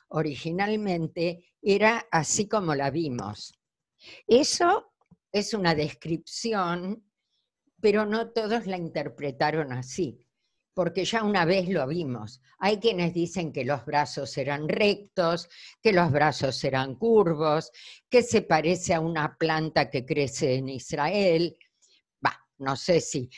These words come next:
es decir, yo veo que crece así, a lo mejor le arrancaron algunas ramitas para que tenga justo siete. Se la usa para hacer amuletos, y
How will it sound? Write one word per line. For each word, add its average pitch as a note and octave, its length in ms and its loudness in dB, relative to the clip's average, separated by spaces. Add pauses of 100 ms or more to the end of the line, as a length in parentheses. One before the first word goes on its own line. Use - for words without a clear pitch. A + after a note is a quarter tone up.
(140)
es D#3 160 0
decir, C#3 300 2
yo D#3+ 200 2
veo E3 260 4
que C#3+ 160 0
crece D#3 420 0
así, C#3 420 0
a C3+ 80 2
lo B2+ 120 -4
mejor C3 400 -4
le D3 80 0
arrancaron C3+ 640 -8
algunas C3 420 -10
ramitas C#3 580 -6
para A#2 200 -6
que B2 140 -10
tenga B2 460 -4 (400)
justo - 460 -2
siete. E3+ 680 0 (500)
Se B3 240 2
la G3 180 6
usa F3+ 380 2
para C#3 220 2
hacer D3 360 0
amuletos, D#3+ 960 0 (420)
y A3 460 -2